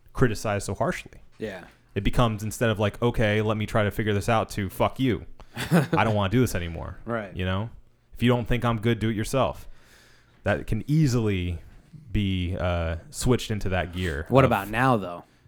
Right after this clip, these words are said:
Speaker 1: No, now, now I'm able to, to channel it correctly and hopefully be productive with it.
Speaker 2: Yeah.
Speaker 1: Doesn't mean it feels good.
Speaker 2: <laughs>
Speaker 1: And I, yeah, I mean, it, it kind, it,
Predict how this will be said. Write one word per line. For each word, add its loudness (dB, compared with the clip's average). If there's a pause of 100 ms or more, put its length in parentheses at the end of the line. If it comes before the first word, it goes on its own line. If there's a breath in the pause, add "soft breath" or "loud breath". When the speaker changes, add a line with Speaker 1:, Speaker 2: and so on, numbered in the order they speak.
(140)
Speaker 1:
No, 2
now, 2
now 4
I'm 0
able 0
to, -2 (500)
to -12
channel 0
it -4
correctly -2 (680 soft breath)
and -4 (480)
hopefully -2 (540)
be -6
productive -6
with -12
it. -6 (100)
Speaker 2:
Yeah. -4 (640 soft breath)
Speaker 1:
Doesn't 6
mean -2
it -8
feels -4
good. -2 (200 loud breath)
Speaker 2:
<laughs> -10 (260 loud breath)
Speaker 1:
And -4
I, -2 (180)
yeah, 2
I 2
mean, -6
it, -4
it -6
kind, 4
it, -2